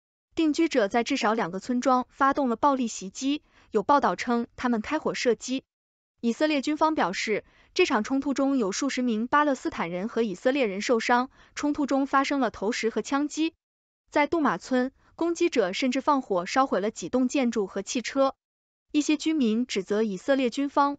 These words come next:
保护了这些暴徒，使得局势更加严峻。然而，在距离冲突不远的特拉维夫，情况似乎大相径庭。B B C的另一篇报道中提到，尽管伊朗对以色列发动了数十架无人机和导弹的攻击，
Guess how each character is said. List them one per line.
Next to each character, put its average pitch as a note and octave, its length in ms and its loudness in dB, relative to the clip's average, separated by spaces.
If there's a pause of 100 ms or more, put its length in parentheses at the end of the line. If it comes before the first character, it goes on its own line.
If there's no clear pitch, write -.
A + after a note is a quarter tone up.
保 E3+ 160 0
护 D4 160 -2
了 B3 100 2
这 A#3+ 100 0
些 C4 120 0
暴 C4+ 200 2
徒， F#3 360 -4 (200)
使 - 160 -4
得 G#3+ 120 0
局 G3+ 200 -6
势 A3 260 0
更 B3 240 0
加 B3+ 160 0
严 F#3+ 240 -4
峻。 B3+ 240 -2 (640)
然 A#3+ 160 4
而， A#3 220 4 (240)
在 D4+ 140 2
距 D#4+ 140 0
离 B3+ 120 0
冲 D4 200 -2
突 D4 140 -2
不 D#4+ 140 0
远 F#3+ 180 2
的 - 80 -4
特 - 160 -2
拉 C4+ 140 4
维 A3 160 0
夫， D4 320 -6 (220)
情 A3 180 -2
况 A#3+ 200 2
似 B3 140 -2
乎 B3+ 200 -4
大 C4+ 180 0
相 D4 200 0
径 D4 160 0
庭。 F#3 320 -8 (600)
B D4 100 0
B C#4+ 120 0
C C#4 180 -2
的 B3 80 2
另 D#4+ 180 2
一 B3 80 2
篇 A3+ 240 -2
报 A#3+ 160 4
道 F#3 140 0
中 A3 160 -2
提 F3 180 -10
到， - 240 0 (360)
尽 B3+ 180 0
管 A#3 180 2
伊 C#4 100 2
朗 G3+ 240 2
对 B3 180 0
以 F#3 100 -6
色 A#3 180 0
列 C4 320 0
发 B3 220 2
动 B3+ 160 0
了 A3 100 0
数 C4 160 -2
十 A3 140 -6
架 A3 180 2
无 G#3 140 -2
人 B3+ 180 0
机 C#4+ 180 -4
和 B3 140 -2
导 F3 200 -2
弹 A3+ 140 0
的 G#3 60 -2
攻 B3 220 -2
击， D4 280 -4